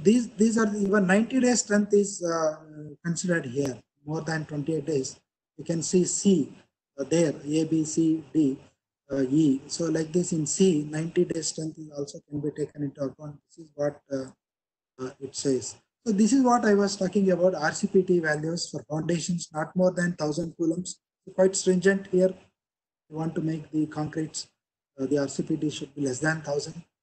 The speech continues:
For superstructures, slightly higher values allowed, thousand five hundred. And water penetration maximum is fifteen M M,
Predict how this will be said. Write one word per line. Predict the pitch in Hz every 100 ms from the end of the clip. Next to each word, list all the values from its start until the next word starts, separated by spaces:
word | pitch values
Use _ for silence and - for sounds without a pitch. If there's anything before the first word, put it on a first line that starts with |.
| _ -
For | -
superstructures, | 180 180 180 - 170 - 180 180 160 -
slightly | - 196 190 190
higher | 156 165 165
values | 165 160 156 147
allowed, | 147 160 -
thousand | 143 147 147
five | 143 143
hundred. | 139 143 170 - _ _ _ _
And | 180 160
water | 160 202
penetration | 196 190 180 185 - 190 160
maximum | 151 - 196 208
is | 202 -
fifteen | 170 185 175
M | 165
M, | 170 190